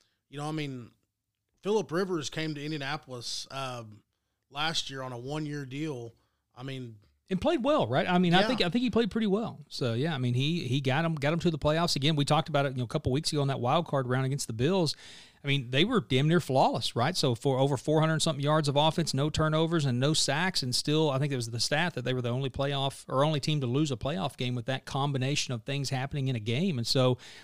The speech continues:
Speaker 2: hard to fault him because, uh, he, he did play pretty well, uh, down the stretch there. But, uh, I'm with you. I, you know, Colts, obviously, you know, probably maybe a, a, a target one A,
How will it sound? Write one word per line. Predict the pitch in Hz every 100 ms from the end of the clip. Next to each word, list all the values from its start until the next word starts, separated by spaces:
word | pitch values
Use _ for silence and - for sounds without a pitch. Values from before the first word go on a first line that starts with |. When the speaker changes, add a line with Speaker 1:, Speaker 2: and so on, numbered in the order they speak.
| - -
Speaker 2:
hard | 156 214
to | 135
fault | - 156 165 -
him | 139 175 175 127
because, | 120 127 120
uh, | 123
he, | 117 139 120
he | 131
did | 147 170
play | 139
pretty | - 147
well, | 117 120 165 127 120 - _ -
uh, | 131
down | 113 127 151 127
the |
stretch | - - 156 - -
there. | 123 113
But, | 113 120 113 127
uh, | 117 117 - - -
I'm | 170
with | 175 147
you. |
I, | 135
you | 135 147
know, |
Colts, | - 185 185 - - _
obviously, | - 165 - 170 156
you | 143
know, | 127 117 -
probably | 151 151 151 147 143 123
maybe | 143 143
a, | 131
a, | - 127 - 123
a | - _ _ -
target | 160 156 156
one | 139 156
A, | 151 156 165